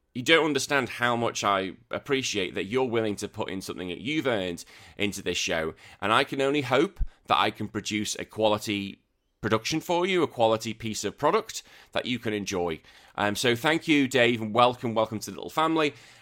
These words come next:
I need to think of a name for everyone. Like, when it was, um, I used to do the Honest Pokemon Train on YouTube, I used to call everyone the H A Council, and that was the Honest Arseholes. They voted for that.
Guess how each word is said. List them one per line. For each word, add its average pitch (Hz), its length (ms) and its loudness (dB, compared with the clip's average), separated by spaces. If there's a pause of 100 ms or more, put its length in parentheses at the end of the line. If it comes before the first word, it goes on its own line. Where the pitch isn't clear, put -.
(100)
I 104 60 0
need 208 160 4
to 339 60 -4
think 269 160 -2
of 208 100 -4
a 151 40 2
name 120 580 2 (720)
for 101 260 -2
everyone. 104 460 0 (180)
Like, 131 100 2
when 170 160 4
it 202 120 4
was, 160 420 2
um, 107 540 0 (220)
I 98 60 2
used 113 200 -2
to 113 80 -6
do 104 180 -2
the 98 500 -8
Honest 95 260 -4
Pokemon 101 320 -2
Train 98 180 -2
on 87 140 -2
YouTube, 98 520 -2 (300)
I 101 80 2
used 113 140 -2
to - 40 -8
call 113 200 0
everyone 98 260 0
the 95 120 -6
H 101 180 -4
A 90 80 -2
Council, 101 520 -4 (360)
and 104 120 -2
that 107 100 0
was 101 120 -4
the 110 100 -6
Honest 101 280 -2
Arseholes. 107 640 2
They 127 160 4
voted 120 340 2
for 117 120 -2
that. 73 180 2